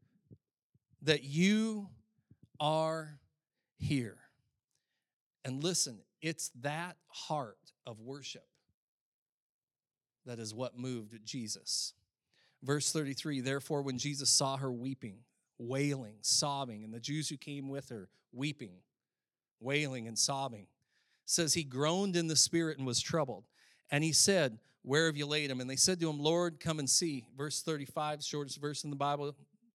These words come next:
Y'all say, "Jesus wept." If you can remember that, you'll say that you can remember Scripture. Then the Jews said,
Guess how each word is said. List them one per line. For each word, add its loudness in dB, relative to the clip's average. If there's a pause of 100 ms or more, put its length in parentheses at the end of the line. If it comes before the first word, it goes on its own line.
Y'all -2
say, 0
"Jesus -4
wept." -4 (1400)
If -14
you -10
can -6
remember 0
that, 0
you'll -6 (240)
say 2
that -6
you -8
can -6
remember -4
Scripture. -4 (1160)
Then 10
the 10
Jews 10
said, 10